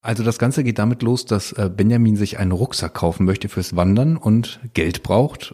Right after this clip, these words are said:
und dann an einer Apotheke vorbeikommt, die kreativerweise Elefantenapotheke heißt, die einen Boten sucht. Und da, äh, bewirbt sich Benjamin dann.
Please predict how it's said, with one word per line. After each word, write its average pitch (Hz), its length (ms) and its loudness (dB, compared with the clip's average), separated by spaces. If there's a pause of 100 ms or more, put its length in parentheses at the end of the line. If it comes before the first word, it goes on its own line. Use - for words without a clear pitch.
(160)
und 104 440 0
dann 117 240 4
an 104 180 0
einer 98 260 0
Apotheke 104 460 -2
vorbeikommt, 117 800 0 (140)
die 95 400 -2
kreativerweise 98 880 0
Elefantenapotheke 90 1040 -2
heißt, 113 420 -4 (720)
die 117 280 2
einen 101 500 2 (320)
Boten 95 340 0
sucht. 80 560 -10 (720)
Und 92 240 -2
da, 92 380 2
äh, 92 120 0
bewirbt 101 380 0
sich - 160 -10
Benjamin 76 380 -6
dann. 78 320 -8